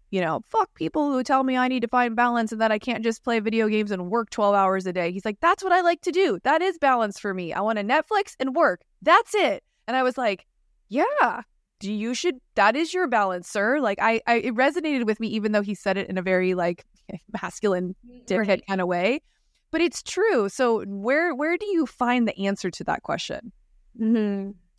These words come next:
Speaker 2: So balance, I don't use that word, but I use integration.
Speaker 1: Mm.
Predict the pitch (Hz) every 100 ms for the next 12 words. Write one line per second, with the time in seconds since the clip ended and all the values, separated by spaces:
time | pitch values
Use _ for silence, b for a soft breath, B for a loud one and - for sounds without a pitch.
0 | _ 247 - 226 220 208 196 _ _ -
1 | 208 202 220 269 349 220 208 214 208 202
2 | 180 175 190 185 202 202 196 196 196 190
3 | 196 190 190 185 - 247 294 370 _ _
4 | 196 208 202 180